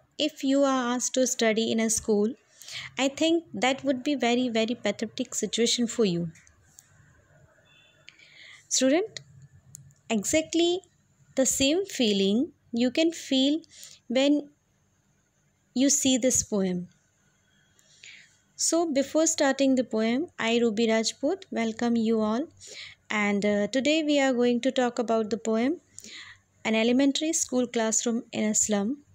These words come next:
So before starting our poetry, first, uh, we have to see about the author.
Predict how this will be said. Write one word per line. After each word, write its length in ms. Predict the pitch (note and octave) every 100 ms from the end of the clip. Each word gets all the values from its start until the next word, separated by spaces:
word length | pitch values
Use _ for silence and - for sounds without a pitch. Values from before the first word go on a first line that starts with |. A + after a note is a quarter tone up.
| _ - - - -
So 440 | - C4 B3 A#3+ G#3
before 340 | A#3+ A#3+ C#4+
starting 580 | D4+ - C4 C4+ C4+ C4+ - -
our 180 | A#3 A#3
poetry, 720 | A#3 A3+ A3+ - C4+ F#4+ - _
first, 540 | - C4 B3+ B3 -
uh, 140 | C4 A3+
we 140 | A#3+ A3+
have 180 | A3+
to 100 | A3
see 240 | A#3+ - A#3
about 380 | A3+ G#3+ G3+ F3+
the 80 | G#3
author. 280 | F#3+ -